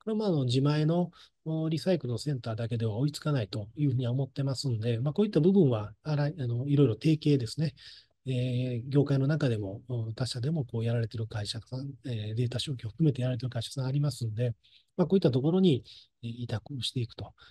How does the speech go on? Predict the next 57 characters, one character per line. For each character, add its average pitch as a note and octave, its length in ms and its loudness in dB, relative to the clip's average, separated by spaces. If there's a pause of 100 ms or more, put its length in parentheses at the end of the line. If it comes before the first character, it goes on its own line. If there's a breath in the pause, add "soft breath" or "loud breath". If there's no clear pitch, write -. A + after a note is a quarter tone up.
(180 loud breath)
い D3 80 0
う C#3 40 0
こ D3 120 -2
と B2 80 -2
も A2+ 100 0
含 G#3 240 0
め F#3 80 6
て、 G#2+ 300 -6 (120)
え G#2 320 -8 (140)
ー、 - 0 -
考 A#2 140 -4 (100)
え G2+ 40 -12
て - 120 -16
ま - 80 -16
す。 - 140 -14 (520 loud breath)
あ C#3+ 40 0
の C#3 40 2
で D#3+ 80 2
す C3 140 -2
ね、 A#2+ 240 -2
あ C#3 100 -4
の、 A#2+ 140 -2
お、 B2 520 -4 (200)
な D3+ 80 -4
ん - 20 -4
か A#2 80 -14
こ A#2+ 260 -2
う、 B2 60 -6 (180)
え A#2+ 200 -2
ー、 A2 40 -2
リ A#2+ 80 0
サ D#3 120 2
イ D3 40 6
ク D3 80 2
ル D3 60 2
セ G3 160 2
ン F3+ 80 2
タ A#2+ 80 -4
ー G2 60 -4
を G#2 40 -12
で G#2 80 -12
す - 140 -6
ね、 C#3 60 0
大 F#3 160 2
き F3 100 2
な C3 80 2
投 C#3+ 180 -6
資 C#3+ 140 -2
を D#3+ 60 0
す G#3 120 0
る G#3+ 80 0
と A2+ 160 -6 (200)
い D3+ 80 2
う D3 60 0
こ D#3 120 -4
と C3 140 -4
は、 D3+ 240 -2